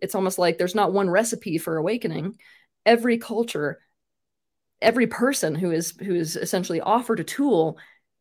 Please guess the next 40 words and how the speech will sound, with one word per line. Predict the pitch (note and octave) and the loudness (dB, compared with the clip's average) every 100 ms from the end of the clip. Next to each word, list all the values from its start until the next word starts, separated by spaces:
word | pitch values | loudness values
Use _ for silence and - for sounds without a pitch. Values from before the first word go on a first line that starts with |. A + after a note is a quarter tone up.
| _ | _
has | A3+ A3+ | 0 0
brought | F#3+ A3 C#4 G3 | 2 4 4 4
a | |
very | F#3 F#3 | 2 0
powerful | F#3 F3+ F3+ | 2 -2 -2
tool | E3+ F3+ | -4 -4
for | F3 F3 F3 | -2 -2 0
awakening. | E3+ A#3+ F#3 D3+ F3 | 0 -2 -4 -6 -2
So | F#3 | -2
you, | G3 G#3+ | -2 -4
you've | F#3+ A3+ | -4 -4
got | B3+ A3+ - - - _ _ _ _ _ | 2 2 2 -8 -20 _ _ _ _ _
such | - - - D4+ D#4 | -2 0 0 -2 -2
an | D4 A#3 | 0 0
arsenal | A3+ B3+ - B3 G3 | 2 0 0 2 2
to | F#3 - | 0 0
choose | - D4+ D4 | 4 6 4
from | - E3+ D3+ - _ _ _ | 0 0 -2 -10 _ _ _
of | G3+ F#3+ | -2 0
methods | G3+ B3 G#3 D3+ D#3 - - _ _ | -2 -2 -2 -4 -4 -12 -18 _ _
with | G3 G#3 A3+ | 2 2 0
which | A3+ - | -4 -2
to | G#3 | -4
expand | E3+ - G3+ G3+ | -6 -6 -6 -4
awareness. | E3 F3+ G3 D3+ - - _ _ - | -2 -2 -2 -4 -8 -14 _ _ -4
It | A3+ | 0
is | A#3 - | 0 0
out | F#3 G#3+ | 2 2
of | F#3+ | 2
this | - | -2
world. | A3+ G#3+ C#3+ | 0 2 2
And | E3+ G3+ | 0 0
it's | G3 A#3+ | 0 -2
not | B3 | -2
just | G#3 G3 | -2 0
limited | B3 A3 F3 | 2 2 -2
to | |
the | E3 | -6
spiritual | - C4+ B3+ F3+ | -2 -2 -2 -4
field. | C#3 A#2+ | -4 -6